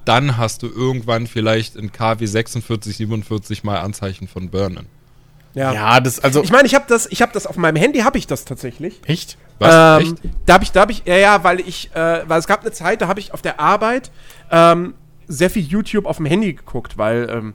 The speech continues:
Speaker 2: mein Rechner keinen Sound hatte und alles, es war, war nicht so doll. Jedenfalls, und dann hab ich aber auch oftmals tatsächlich das Ding nicht im Vollbit laufen lassen.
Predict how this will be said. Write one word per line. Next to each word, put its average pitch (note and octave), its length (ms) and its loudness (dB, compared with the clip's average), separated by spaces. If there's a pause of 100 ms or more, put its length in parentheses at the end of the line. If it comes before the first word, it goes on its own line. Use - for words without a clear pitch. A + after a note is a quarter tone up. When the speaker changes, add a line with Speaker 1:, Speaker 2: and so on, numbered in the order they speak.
Speaker 2:
mein B2+ 160 -4
Rechner D3+ 280 -4
keinen C3 240 -2
Sound D3+ 280 -2
hatte D#3+ 240 -2
und C3+ 120 -6
alles, E3 360 -6
es A#2+ 300 -20
war, B2 500 -2
war A#2+ 160 -4
nicht D#3 180 -10
so G3 100 -8
doll. F#3 280 0 (360)
Jedenfalls, D#3+ 640 2 (200)
und D#3+ 120 -2
dann D3 140 2
hab - 120 4
ich - 180 -6
aber F3 200 4
auch E3 120 -2
oftmals D3 540 -2
tatsächlich - 420 -8
das - 200 -12
Ding D#3+ 140 -2
nicht D3 120 -6
im C#3+ 80 -4
Vollbit G#3 340 4
laufen A2+ 280 -4
lassen. A2 280 -8